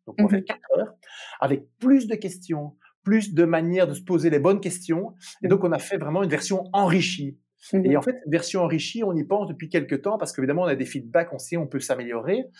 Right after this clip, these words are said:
Speaker 1: Et on s'est dit, on va lancer la version enrichie pour septembre. Et puis, on s'est dit, bah, en fait, non, la version enrichie, on va la lancer déjà maintenant, mais en deux soirées. Et donc, ça nous a obligés, quelque part, à réfléchir à cette version enrichie
Speaker 2: Mhm.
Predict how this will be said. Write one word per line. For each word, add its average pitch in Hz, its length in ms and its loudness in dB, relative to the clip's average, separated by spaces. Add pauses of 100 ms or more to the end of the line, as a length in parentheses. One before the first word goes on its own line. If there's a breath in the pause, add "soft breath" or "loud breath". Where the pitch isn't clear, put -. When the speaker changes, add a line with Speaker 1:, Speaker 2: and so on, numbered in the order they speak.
(240 loud breath)
Speaker 1:
Et 143 160 2
on 139 80 -4
s'est 127 120 -8
dit, 190 120 -4
on 190 60 -2
va 156 100 0
lancer 143 260 -4
la 185 80 2
version 160 300 -6
enrichie 151 380 -6
pour - 200 -8
septembre. 135 560 -8
Et - 40 -20
puis, 143 120 -4
on 139 40 -2
s'est 131 100 -12
dit, 135 80 -4
bah, 117 180 -6
en - 20 -20
fait, 160 200 -8
non, 156 100 -6
la 147 80 -4
version 110 240 -14
enrichie, 98 260 -12
on 165 40 -4
va 127 80 -4
la 107 100 -4 (140)
lancer 107 240 -10
déjà 139 520 0
maintenant, 127 460 -4 (300 loud breath)
mais 143 140 0
en 123 120 -2
deux 147 160 6
soirées. 131 380 -2
Et 139 40 -4
donc, 208 140 2
ça 196 120 -2
nous 180 180 2
a 202 120 2
obligés, 196 580 2
quelque 170 220 -6
part, 208 280 -4 (180 loud breath)
à 151 80 0
réfléchir 208 680 0
à 160 40 -2
cette 131 160 -8
version 131 300 -6
enrichie 127 420 4
Speaker 2:
Mhm. 233 140 2